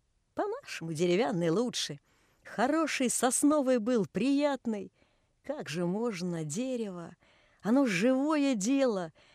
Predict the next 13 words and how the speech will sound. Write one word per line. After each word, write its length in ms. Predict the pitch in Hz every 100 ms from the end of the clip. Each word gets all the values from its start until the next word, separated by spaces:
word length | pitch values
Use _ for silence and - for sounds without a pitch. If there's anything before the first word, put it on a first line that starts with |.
| _ _ -
Леском 580 | 262 - - - 285 254
от 160 | -
него 320 | 247 247 247
давало, 560 | 220 233 233 240 233 208
смолой. 840 | - 175 196 269 269 277 262 226 _ _ _ _ _
Солнышком 800 | - - - 269 214 202 - 190
как 200 | 190 190
разогреет. 720 | 165 175 185 196 214 214 175 - -
От 160 | 302 196
железа 540 | 226 247 302 185 156
какой 360 | - 262 440 247
же 140 | 160
дух? 360 | 143 156 147